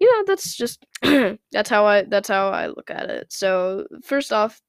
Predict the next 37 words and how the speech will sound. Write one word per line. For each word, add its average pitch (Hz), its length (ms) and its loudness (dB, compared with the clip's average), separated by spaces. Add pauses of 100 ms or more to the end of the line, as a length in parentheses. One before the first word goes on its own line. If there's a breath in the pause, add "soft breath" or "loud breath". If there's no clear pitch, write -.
there's 190 480 -2
the 190 300 -4
obvious 175 920 -2
snowball 349 560 2
fights. - 600 -6
You 254 120 -2
know, 294 260 2
it's - 280 -8 (380 loud breath)
super 311 340 2
fun 240 320 0
to 214 180 4
call 214 300 4
up 208 180 2
a 202 60 -6
friend, 190 380 -2
ring 190 200 -4
up 190 180 -4
a - 40 -20
friend, 185 420 -4
and 175 200 -14 (380 loud breath)
just 202 180 -8
be 202 120 4
like, 185 220 4
"Hey, 302 440 4
you 220 320 -4
wanna 240 600 0 (180)
throw 247 360 4
some 233 380 -2
ice 226 360 0
at 233 160 -2
each 240 200 -4
other 233 280 2
and 220 140 -2
maybe 214 240 -2
get 226 200 2
a 233 100 4
concussion?" 277 760 -2